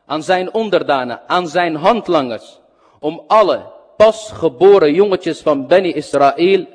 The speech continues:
te doden. Omdat deze tiran in een van zijn dromen had gezien dat zijn koninkrijk ten onder zou gaan door de komst van een man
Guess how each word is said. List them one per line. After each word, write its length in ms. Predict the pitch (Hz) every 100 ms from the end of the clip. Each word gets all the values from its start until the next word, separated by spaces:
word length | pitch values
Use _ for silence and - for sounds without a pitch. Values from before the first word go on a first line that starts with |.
| -
te 180 | 135
doden. 380 | 123 160 131 107 98 - _ _ _ _ _ _ _ _ _ _ _ _ _ _ _ _ _ _ _
Omdat 420 | 165 175 208 208
deze 360 | 220 240 196
tiran 600 | - 190 180 196 233 269 - - _ _ _ _ _ -
in 160 | 175 180
een 260 | 226 240
van 160 | - 185
zijn 320 | 196 170 170
dromen 380 | 180 220 233 175
had 200 | 185 190
gezien 580 | - 147 165 220 247 160 _ _ _ _ _ -
dat 280 | 151 175
zijn 380 | - 196 247 226
koninkrijk 960 | - 220 208 175 151 139 127 110 - _ _ _ _
ten 320 | 190 190 -
onder 360 | 233 247 202 175
zou 220 | 180 151
gaan 460 | - 139 113 95 _ _ _ _
door 180 | 160
de 80 | 170
komst 440 | 175 226 254 214 - - _ _
van 220 | 165 165
een 100 | 160
man 380 | 175 202 190